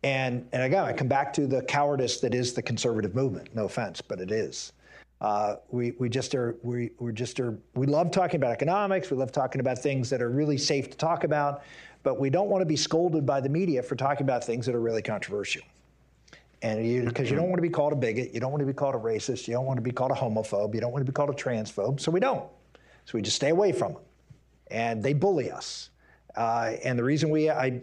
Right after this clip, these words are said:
I think the reason we haven't done as well in the black community is because sometimes we're just afraid that if we do that, we may say something that's gonna get us in trouble and we'll be called a bigot or we'll be called a racist. That's just the reality. I'm just telling you, as a politician,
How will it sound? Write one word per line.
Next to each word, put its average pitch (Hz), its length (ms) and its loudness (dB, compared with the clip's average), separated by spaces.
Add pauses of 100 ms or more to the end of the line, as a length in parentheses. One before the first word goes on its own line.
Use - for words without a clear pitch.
I 123 80 0
think 117 240 -2
the 135 80 -2
reason 139 300 2
we 135 100 2
haven't 139 420 0
done 139 180 0
as 123 120 -2
well 139 140 2
in 151 80 2
the 139 40 2
black 139 280 0
community 160 320 2
is 139 80 0
because 123 340 -2
sometimes 127 460 -2
we're 127 80 0
just 117 240 -2
afraid 127 320 0
that 123 100 0
if 120 260 -2
we 117 80 0
do 139 220 2
that, 127 380 0 (260)
we 127 100 0
may 143 200 2
say 147 180 2
something 135 420 0
that's 127 160 -2
gonna 131 200 0
get 147 160 2
us 151 160 0
in 139 40 2
trouble 131 380 2
and 139 80 0
we'll 131 100 2
be 127 120 0
called 131 200 2
a 143 40 0
bigot - 360 0 (540)
or 104 80 -8
we'll 110 80 -4
be 117 100 -4
called 113 220 0
a 123 40 0
racist. 165 500 -2 (500)
That's 117 280 -2
just - 260 -2
the 165 80 0
reality. 156 420 2
I'm 143 160 2
just 151 160 -2
telling 202 180 4
you, 175 60 4
as 160 80 0
a 151 40 0
politician, 214 840 2